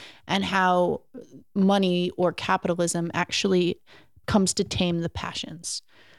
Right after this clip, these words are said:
I think you can, you can say, m-, you know, maybe a lot of the sort of violent drives that we have have sort of been sublimated towards these capitalist pursuits.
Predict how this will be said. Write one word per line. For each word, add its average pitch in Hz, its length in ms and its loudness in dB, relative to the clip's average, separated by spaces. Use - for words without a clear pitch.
I 196 100 2
think 202 200 4
you 202 100 4
can, 185 320 2
you 190 120 -2
can 185 260 2
say, 180 380 2
m-, 175 220 -4
you 196 140 0
know, 175 140 4
maybe 180 600 2
a 185 80 2
lot 170 280 2
of 170 160 0
the 180 100 0
sort 175 200 -2
of 170 60 -4
violent 170 360 0
drives 165 420 -2
that - 120 -10
we 175 100 0
have 180 300 2
have 170 140 -6
sort 180 180 -2
of 165 100 -6
been 170 140 -4
sublimated 175 840 0
towards 175 540 -2
these - 200 -10
capitalist - 600 -6
pursuits. - 560 -8